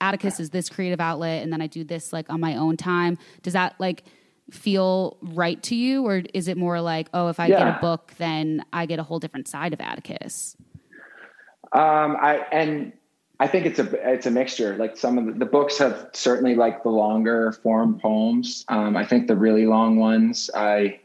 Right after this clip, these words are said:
Speaker 2: you know, would share on my podcast or, or, or different things like that, or, or make, like, kind of like a video poetry, poetry thing. Um, and yeah, the book is kind of, like, all, all shapes and sizes, I, I would say.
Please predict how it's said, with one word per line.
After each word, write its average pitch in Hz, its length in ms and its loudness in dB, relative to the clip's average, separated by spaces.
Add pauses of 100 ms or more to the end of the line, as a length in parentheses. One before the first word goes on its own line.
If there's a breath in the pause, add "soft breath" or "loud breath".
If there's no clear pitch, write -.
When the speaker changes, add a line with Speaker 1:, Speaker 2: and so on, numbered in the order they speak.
(160)
Speaker 2:
you 117 100 4
know, 101 100 4
would 101 160 2
share 107 240 4
on 104 140 2
my 95 140 2
podcast 104 880 2
or, 101 340 2 (380 loud breath)
or, 107 360 4
or 110 160 0
different 107 360 2
things 104 180 2
like 95 160 2
that, 110 240 4
or, 98 180 2
or 104 120 2
make, 104 320 2
like, 98 260 0
kind 98 160 0
of 95 100 2
like 98 200 2
a 95 340 4
video 101 400 4
poetry, 95 580 2
poetry 98 460 2
thing. 95 340 -2 (560 loud breath)
Um, 104 840 4 (320)
and 117 640 4 (320)
yeah, 143 120 6
the 113 100 4
book 135 200 4
is 123 100 2
kind 113 200 2
of, 104 100 2
like, 101 220 2
all, 101 340 2
all 107 220 4
shapes 98 340 -2
and 95 100 -8
sizes, 92 540 -2
I, 92 460 -2
I 101 40 4
would 95 180 2
say. 90 320 0